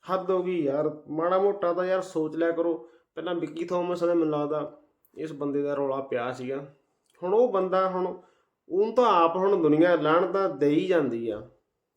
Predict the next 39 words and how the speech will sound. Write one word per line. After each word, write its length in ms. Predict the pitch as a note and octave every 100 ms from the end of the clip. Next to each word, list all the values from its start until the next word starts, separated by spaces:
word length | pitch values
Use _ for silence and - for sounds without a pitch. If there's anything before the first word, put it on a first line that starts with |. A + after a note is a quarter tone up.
| _
ਠੀਕ 220 | - F3 F#3
ਆ। 120 | F3+ F3+ _ _ _ _ _ -
ਮੈਨੂੰ 220 | E3 A3
ਇਹ 140 | A#3+ C4+
ਨਹੀਂ 120 | B3+
ਸਮਝ 340 | F3+ F3 G#3+
ਲੱਗਦੀ 320 | G#3 G3 F#3 G3
ਯਾਰ, 380 | G3+ G#3+ G3+ -
ਸਾਡੇ 420 | - E3 D3+ F#3+
ਲੋਕ 360 | F3 E3+ E3+ F3+ -
ਪੰਜਾਬੀ 720 | E3 D3+ C#3 F3 F#3 F3+ - _ _ _ _ _ _ _ _ _ _ D#3
ਹੁਣ 180 | D#3 D#3 - -
ਇਹ 200 | - F3+
ਗੱਲ 200 | F3 E3+
'ਤੇ 160 | D#3 D#3+
ਨਾ 140 | D#3+
ਫੀਲਿੰਗ 360 | D#3 C#3+ D3 D3
ਚੱਕ 260 | C#3+ C3+ C#3
ਜੇ 160 | C3
ਕੋਈ, 280 | C3 C#3 C3+ _ _ _ _ -
ਕੁਝ 260 | G3 E3+
ਕੁ 120 | E3+ D3+
ਪੰਜਾਬੀ, 680 | D3 C#3 A#2+ C3 B2+ - -
ਠੀਕ 180 | F3 F#3+
ਆ 120 | F3+ - _ _ _ _ _ -
ਬਈ 160 | E3+
ਯਾਰ, 240 | G#3 A3+ A#3
ਇਹ, 320 | - A3+ A#3+
ਇਹ 460 | - - A3+ G#3+ A#3
ਉਹਨਾਂ 200 | B3+ B3+
ਨੂੰ 120 | B3
ਕਾਹਤੋਂ 280 | A#3 A#3 B3+
ਫੋਕਸ 420 | A#3 F3+ F#3 F3
ਕਰੀ 240 | F3+ E3+
ਜਾਂਦੇ 320 | E3+ E3 D3+ D3+
ਆ 140 | D3+ - _ _ _ _
ਐਡੇ 280 | D#3 D#3+ F#3
ਕਿੱਡਾ 280 | F3+ G3 A3
ਕੁ। 220 | A3 G3+